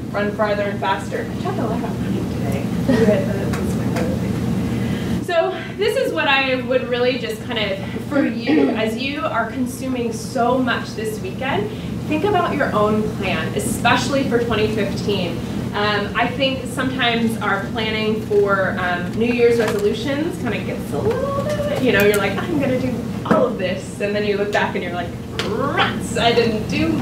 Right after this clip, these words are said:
but two." Um, but I think, think about your own plan for what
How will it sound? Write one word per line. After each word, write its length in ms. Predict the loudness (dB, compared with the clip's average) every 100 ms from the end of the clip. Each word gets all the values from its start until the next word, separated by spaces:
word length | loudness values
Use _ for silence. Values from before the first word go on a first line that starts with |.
| -2
but 180 | -2 -2 -2
two." 460 | -2 2 2 2 -2 -2 -2 -4 -6 -2
Um, 320 | 2 4 2
but 120 | 0
I 160 | 0 0
think, 280 | 0 -2 -4 -10 -10 -10 -6
think 260 | -4 -2 0
about 500 | 2 4 2 0 -4 -8 -8 -4
your 240 | -2 0
own 280 | 0 2 2 2
plan 340 | 0 0 -2
for 140 | -2
what 140 | -2